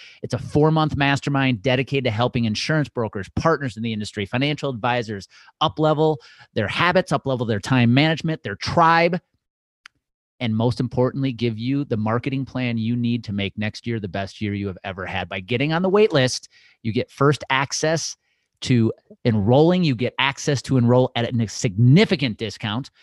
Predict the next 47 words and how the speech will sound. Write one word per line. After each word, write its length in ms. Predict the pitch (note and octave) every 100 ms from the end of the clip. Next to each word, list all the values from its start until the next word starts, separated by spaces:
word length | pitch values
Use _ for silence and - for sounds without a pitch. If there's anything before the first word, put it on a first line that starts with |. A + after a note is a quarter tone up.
| - -
So 160 | - A#2
you 120 | G#2+
do 220 | G2 C3+
not 220 | D3+ C#3
wanna 160 | C3+ C3
miss 220 | B2 A#2
this 180 | A#2+ -
out. 120 | B2
If 120 | G#2+
you 60 | B2
wanna 160 | B2+ B2
get 120 | B2
on 80 | B2
the 80 |
wait 220 | A#2+ C3 D3+
list, 180 | D3
all 140 | B2 A#2+
you 40 |
gotta 160 | A#2 A2+
do 140 | B2+
is 160 | B2 A2+
text 380 | - C3 B2+ -
me 180 | B2 B2+
the 100 | B2
word 280 | A#2 A2+ -
twenty 320 | C3+ C3 B2+
twenty-one 840 | - B2+ B2 B2 A2+ C3+ E3 G#3 - - - - -
to 380 | - G3 A#3+ A3+ _
four 240 | - C3 B2
one 180 | B2
four, 360 | A#2+ C#3+ D3 D#3
six 260 | - C3 -
two 220 | - B2
two, 280 | - C#3 C3+
one 280 | A#2 A2+
four 260 | A2+ A#2 G#2+
six 300 | - A#2 -
two. 240 | - D3
That's 240 | B2 G#2+ -
twenty 300 | - B2 A#2
twenty-one 580 | A#2+ A#2 A#2 D#3 F#3+ - _ _ -
to 80 |
four 240 | G#2+ A#2+ A#2+
one 180 | A#2+ A2+
four, 300 | - A#2 A#2+
six 280 | - A#2
two 220 | - C3